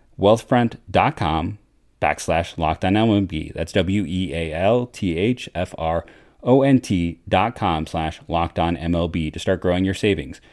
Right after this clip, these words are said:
Go to wealthfront dot com, uh, backslash locked on M L B and get started today. Rock Auto. What more can I even say about Rock Auto?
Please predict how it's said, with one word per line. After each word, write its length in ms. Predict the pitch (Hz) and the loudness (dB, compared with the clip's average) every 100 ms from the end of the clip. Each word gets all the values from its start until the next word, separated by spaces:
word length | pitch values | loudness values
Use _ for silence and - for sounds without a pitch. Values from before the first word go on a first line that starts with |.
| - _ | -20 _
Go 100 | 135 | 2
to 80 | 139 | 4
wealthfront 540 | 120 104 - 104 90 | 6 6 6 0 2
dot 220 | 104 127 | 2 0
com, 420 | - 90 80 76 - _ _ _ _ _ - - - | 0 0 0 -2 -8 _ _ _ _ _ -20 -20 -8
uh, 260 | 82 73 76 | -6 -4 -2
backslash 580 | 92 95 - 92 - | 0 0 -2 -6 -4
locked 240 | 101 98 - | 0 0 2
on 120 | 117 | 4
M 140 | 117 120 | 6 4
L 100 | 113 | 4
B 260 | 82 82 - | 0 -4 -4
and 140 | 98 | -2
get 160 | 104 104 | -2 -2
started 520 | - 92 85 85 85 - - | 0 2 2 0 -4 -12 -8
today. 460 | 85 87 78 76 - - - _ _ _ _ _ _ - _ - _ - - _ _ _ _ _ - | 0 0 0 -4 -14 -20 -20 _ _ _ _ _ _ -20 _ -20 _ -20 -20 _ _ _ _ _ 0
Rock 300 | 90 98 - | 4 4 2
Auto. 460 | 87 92 82 67 - _ _ _ _ | 2 2 2 0 -8 _ _ _ _
What 180 | - 120 | -2 4
more 200 | 113 87 | 4 2
can 220 | - 147 | 2 6
I 40 | 107 | 6
even 180 | 101 | 6
say 180 | 95 87 | 6 6
about 220 | 82 76 | 6 4
Rock 260 | 76 76 - | 4 2 0
Auto? 300 | 76 69 71 | -2 -2 -6